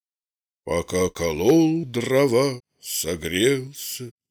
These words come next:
топить уж вроде ни к чему. Если станет холодно огню, как тогда согрею я огонь?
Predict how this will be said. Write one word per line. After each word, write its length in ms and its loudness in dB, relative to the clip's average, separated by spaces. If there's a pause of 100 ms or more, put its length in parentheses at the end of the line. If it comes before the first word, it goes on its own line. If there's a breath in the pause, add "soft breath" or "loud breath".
(160)
топить 680 -2
уж 300 0
вроде 920 0 (220)
ни 100 -12
к 120 -14
чему. 540 -4 (1800)
Если 440 -4
станет 520 0
холодно 1120 -2
огню, 540 -6 (560)
как 380 -4
тогда 560 -4
согрею 920 -2
я 320 -10 (180)
огонь? 520 -8